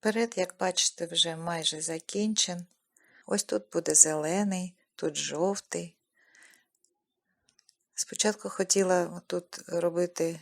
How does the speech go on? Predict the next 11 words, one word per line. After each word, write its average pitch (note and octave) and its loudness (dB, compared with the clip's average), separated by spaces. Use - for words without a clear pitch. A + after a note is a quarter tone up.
фіолетовий, F3 0
але F3 2
потім F3 -2
подумала, E3+ -2
що - 4
синій F3 6
буде, D#3+ -4
до E3 0
речі, F#3+ 2
буде F3+ -2
патріотично. D3 -2